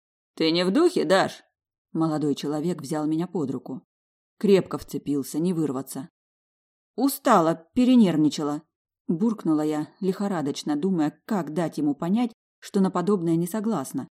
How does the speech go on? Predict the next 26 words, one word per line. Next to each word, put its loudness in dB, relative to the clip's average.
и 0
при 4
этом 2
не 2
разорвать -2
наше -4
соглашение. -6
"Я 6
так 4
и 4
думал, 4
Веснушка, -2
поэтому 2
решил 2
тебя 4
встретить. -2
Отметим 2
событие". -2
"Не 2
поняла. 0
Он 2
уже 0
мне 4
и 0
прозвище -2
придумал? -2